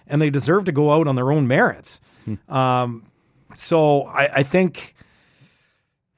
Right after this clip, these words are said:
Speaker 1: and I, I hate saying that because I love Canada and everything, and obviously soccer is a,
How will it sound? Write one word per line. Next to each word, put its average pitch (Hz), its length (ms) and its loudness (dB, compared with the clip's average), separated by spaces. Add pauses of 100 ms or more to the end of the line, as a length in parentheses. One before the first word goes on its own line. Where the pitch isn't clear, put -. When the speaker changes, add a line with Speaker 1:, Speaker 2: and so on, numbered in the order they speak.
(140)
Speaker 1:
and 185 140 0
I, 202 180 2
I 156 100 4
hate 202 220 2
saying 214 300 2
that 90 180 -12
because 135 240 -2
I 156 60 4
love 156 300 0
Canada 151 420 2
and 117 180 0
everything, 175 420 2
and 143 80 2
obviously 147 440 0
soccer 131 400 0
is 117 120 -2
a, 113 100 -4